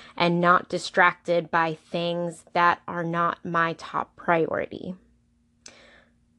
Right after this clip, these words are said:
Spend some time reflecting on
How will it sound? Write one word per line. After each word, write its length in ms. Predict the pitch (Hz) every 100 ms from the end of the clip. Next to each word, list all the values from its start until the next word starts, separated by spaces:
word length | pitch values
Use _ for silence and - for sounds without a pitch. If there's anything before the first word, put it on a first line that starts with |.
| _ _ _ _ -
Spend 400 | - 262 294 302
some 160 | 320
time 320 | 294 233 214
reflecting 720 | 220 - 185 - 190 180 180 180
on 460 | - 175 170 170 170